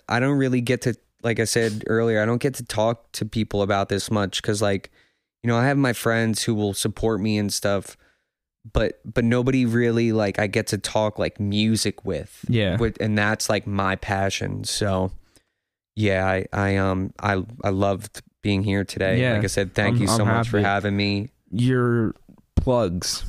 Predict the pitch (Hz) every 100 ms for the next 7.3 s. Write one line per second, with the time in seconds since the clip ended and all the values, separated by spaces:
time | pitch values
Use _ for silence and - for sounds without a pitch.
0 | - - 123 127 117 117 113 - 131 127
1 | 117 - 117 107 113 120 98 - - 120
2 | 135 147 147 - - 123 120 110 98 87
3 | 110 - 120 - 135 120 110 101 - 101
4 | 104 104 113 98 - 104 60 85 120 113
5 | 98 113 156 127 135 117 113 113 110 110
6 | 104 - - 117 120 120 110 107 117 117
7 | 120 117